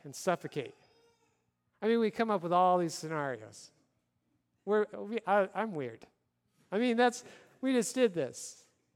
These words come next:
Because we think about what could be the worst that could happen to you.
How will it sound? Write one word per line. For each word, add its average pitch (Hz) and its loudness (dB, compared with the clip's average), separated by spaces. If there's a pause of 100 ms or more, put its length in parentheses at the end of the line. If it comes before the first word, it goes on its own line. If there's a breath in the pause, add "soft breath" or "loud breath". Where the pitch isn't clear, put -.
(840 soft breath)
Because 240 2
we 254 4
think 262 0
about 214 4 (180)
what 277 2
could 220 -2
be 220 0
the 190 2
worst 233 0
that 214 0
could 208 2
happen 208 -2
to 165 -4
you. 123 -6